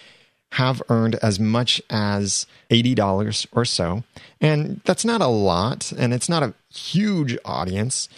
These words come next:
on YouTube when you compare. Some people get millions and millions of views, but it is still something that can help, especially if you have great timeless video content. Like, some of my videos are more popular today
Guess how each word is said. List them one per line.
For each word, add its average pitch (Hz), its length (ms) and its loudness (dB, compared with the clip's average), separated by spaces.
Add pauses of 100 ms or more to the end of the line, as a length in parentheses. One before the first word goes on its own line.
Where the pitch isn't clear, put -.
(340)
on 98 280 2
YouTube 98 720 -2
when 104 220 0
you 98 80 0
compare. 95 320 0
Some 92 180 -2
people - 220 -2
get 92 160 -4
millions 110 580 0
and 95 220 -2
millions 107 380 0
of 90 80 -6
views, 98 320 -4 (440)
but 156 160 2
it 160 100 2
is 196 140 0
still 208 320 0
something 117 600 -2
that 101 140 -2
can 95 120 0
help, 135 280 0
especially 156 560 0
if - 140 -4
you 127 120 2
have 110 360 0 (380)
great 117 400 0 (100)
timeless 156 640 0
video 117 300 2
content. 151 460 -2
Like, 113 120 -2
some 180 240 0
of 113 140 -2
my 123 160 0
videos 98 720 0 (420)
are 127 140 2
more 131 320 2
popular 123 560 -2
today 101 960 -2